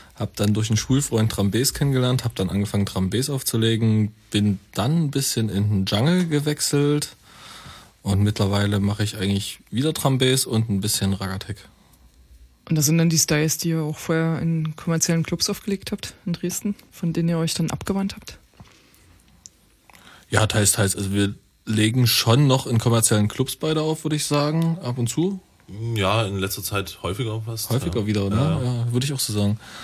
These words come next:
Speaker 1: Ähm, ja, es ist jetzt auch, äh, die Clubbreite ist jetzt auch ein bisschen anders als vor zehn Jahren, würde ich sagen, ne?
Speaker 3: Mhm.
Speaker 1: Ähm,
Speaker 3: Also zu, zu meiner Person ist es jetzt so, dass, äh, ich auf jeden Fall angefangen hab,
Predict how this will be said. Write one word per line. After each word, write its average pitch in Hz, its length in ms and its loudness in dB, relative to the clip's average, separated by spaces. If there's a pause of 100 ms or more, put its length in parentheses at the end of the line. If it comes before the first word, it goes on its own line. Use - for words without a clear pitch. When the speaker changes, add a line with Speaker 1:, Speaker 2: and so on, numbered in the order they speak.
(320)
Speaker 1:
Ähm, 95 640 2 (680)
ja, 95 320 -2
es 87 160 0
ist 98 140 -2
jetzt 101 160 -2
auch, - 220 -4
äh, 95 340 -2
die 98 80 -2
Clubbreite 104 560 0
ist 98 140 -2
jetzt - 100 -4
auch 98 100 -2
ein 101 100 2
bisschen 95 260 -2
anders 98 480 0
als 95 180 -4
vor - 440 -10
zehn 92 220 -2
Jahren, 107 360 0
würde 104 140 -4
ich 104 100 -4
sagen, 101 440 -4 (200)
ne? 101 80 -2
Speaker 3:
Mhm. 107 260 -2
Speaker 1:
Ähm, 95 440 -2 (1000)
Speaker 3:
Also 110 180 -4 (280)
zu, 117 480 -4
zu 107 140 0
meiner 123 420 4
Person 120 340 2
ist 120 120 2
es 117 100 -2
jetzt 113 180 2
so, 107 160 2
dass, 110 340 2
äh, 104 760 2
ich 95 160 -4
auf - 100 -8
jeden 98 140 -4
Fall 104 140 -2
angefangen 104 440 -4
hab, 98 180 -8